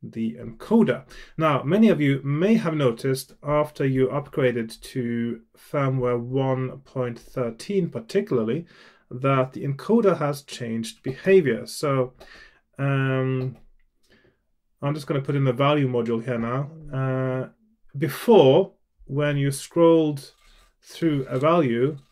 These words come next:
as you move the encoder a bit faster, it would scroll faster through it. And that behavior seems to have changed in one thirteen. It is now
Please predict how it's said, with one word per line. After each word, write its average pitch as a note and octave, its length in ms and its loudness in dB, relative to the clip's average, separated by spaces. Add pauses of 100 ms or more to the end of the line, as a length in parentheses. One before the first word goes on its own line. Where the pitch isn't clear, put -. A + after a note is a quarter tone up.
(640)
as C#3+ 300 -4
you C#3 220 0
move D#3 340 2
the C#3+ 160 0
encoder C#3 420 -2
a C3+ 60 -4
bit G3 160 2
faster, F#3+ 760 0
it C#3 200 -10
would C#3+ 140 -6
scroll C3+ 360 0
faster B2+ 840 -6
through G3+ 320 2
it. - 280 -4 (400)
And D3 220 0
that A3+ 220 2
behavior E3 420 2
seems D#3 360 -8
to B2 100 -10
have B2+ 180 -8
changed E3+ 580 -4
in B2 200 -8
one A#2 200 -6
thirteen. A#2 680 -6
It A#2+ 80 -10
is C3 200 -2
now A#2+ 520 -4